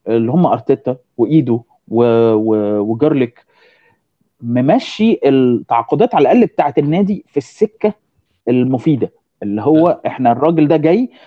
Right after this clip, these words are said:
Speaker 1: فهنجيب له اللي هو عايزه، اوكي؟
Speaker 2: مم.
Speaker 1: حتى لو بارقام، آه، هنصرف رقم اجمالي يعني كبير، وهنشوف بعد كده ايه اللي هيحصل. وده شيء كويس، يعني ده على الاقل انه في دايركشن. اه، انت مش النادي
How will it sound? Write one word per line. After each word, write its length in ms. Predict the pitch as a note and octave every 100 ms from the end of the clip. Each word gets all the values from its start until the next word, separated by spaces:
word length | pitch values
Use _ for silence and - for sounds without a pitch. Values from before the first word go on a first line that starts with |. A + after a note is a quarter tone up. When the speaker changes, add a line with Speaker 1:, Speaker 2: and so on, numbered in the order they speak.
| _
Speaker 1:
فهنجيب 460 | - C#3 C#3 G3+ A3+
له 100 | F3+
اللي 120 | C3
هو 160 | C#3+
عايزه، 400 | C3 B2+ C3+ A#3 C4 _ _ _ _ _ -
اوكي؟ 240 | - D3+
Speaker 2:
مم. 640 | A#3+ _ _ _ _ -
Speaker 1:
حتى 220 | C3+ E3+ D#3
لو 280 | D3 C#3+ - _
بارقام، 840 | A#2 A#2 A#2 - - C#3+ D#3 C3 A#2
آه، 460 | A2+ A2 G#2+ G#2+ -
هنصرف 600 | - A#2+ D3+ C#3 A#2+ -
رقم 320 | C3+ - B2
اجمالي 400 | G#2+ A#2 C#3+ C#3
يعني 260 | A#2 A#2 A#2+
كبير، 460 | A2+ B2 C3+ A3+ - _ _ _ _ _ _ _ -
وهنشوف 440 | C#3+ E3 - A3
بعد 240 | D#3 B2
كده 220 | A#2+ D#3 D3+
ايه 100 | C3+
اللي 120 | B2+
هيحصل. 340 | - - - _ _ _ _ _ _ -
وده 200 | B2+ F#3+
شيء 180 | - D#4+
كويس، 420 | - D#4+ B3+ -
يعني 180 | C#3 C3+
ده 120 | F#3+
على 160 | B3+ F#3+
الاقل 320 | D#3 A3+ C4
انه 180 | D#3+ E3
في 140 | B3
دايركشن. 560 | A3+ F3+ E3 - - A2
اه، 240 | F3+ F3+ -
انت 220 | G#3 G#3
مش 300 | D#3+ F3+ -
النادي 540 | - C#3 F3+ D#3 A#2+